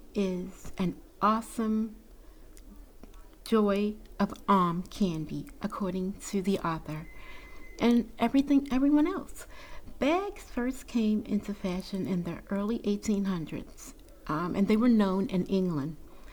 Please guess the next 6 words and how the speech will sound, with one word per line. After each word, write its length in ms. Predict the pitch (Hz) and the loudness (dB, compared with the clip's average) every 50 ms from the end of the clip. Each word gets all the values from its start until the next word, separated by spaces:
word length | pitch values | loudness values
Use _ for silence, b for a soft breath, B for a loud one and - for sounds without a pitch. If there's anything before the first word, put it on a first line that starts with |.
| B B B B B B B B B B - | B B B B B B B B B B 2
and 160 | - 196 185 | 2 2 2
France. 540 | - - - 233 202 160 - - - - - | 2 2 4 4 4 4 2 -4 -6 -6 -2
Now, 220 | 190 185 175 165 | 0 0 0 0
in 180 | - - 202 196 | 2 2 4 6
nineteen 480 | 208 220 240 254 247 - 269 247 233 226 | 6 6 6 6 4 6 4 4 4 4
twelve, 600 | - - - 262 247 226 202 170 165 165 180 | 0 0 2 2 4 4 4 2 0 -2 -4